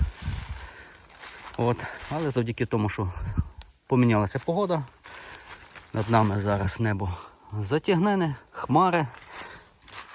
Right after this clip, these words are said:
передають дощ на сьогодні. Тому вирішив піти у ліс і заодне зняти вам ще якесь відео. Бо,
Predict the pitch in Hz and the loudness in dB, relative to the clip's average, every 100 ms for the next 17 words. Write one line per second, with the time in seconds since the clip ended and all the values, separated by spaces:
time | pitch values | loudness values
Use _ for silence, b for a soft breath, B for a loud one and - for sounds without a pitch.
0 | B B B - 120 110 110 104 101 160 | B B B 2 2 4 4 4 4 4
1 | 180 160 139 143 147 139 131 113 B B | 4 2 4 4 6 6 6 2 B B
2 | B B B B B B B - 226 220 | B B B B B B B -8 -2 2
3 | 127 131 113 - 95 B B B - 110 | 4 6 4 2 0 B B B -6 -4
4 | - 113 87 107 113 190 - 101 107 107 | 0 0 0 0 2 2 2 0 0 2
5 | 123 107 B B B B B B - 113 | 2 2 B B B B B B -8 -4
6 | 98 107 107 98 104 101 95 87 B B | 0 2 2 2 -2 0 0 -4 B B
7 | B B B B - - 107 110 107 185 | B B B B -2 2 2 2 0 2
8 | 190 151 131 110 B B B B B B | 6 8 8 4 B B B B B B
9 | B B B _ _ _ _ _ - 107 | B B B _ _ _ _ _ -10 -2
10 | 113 110 | 2 2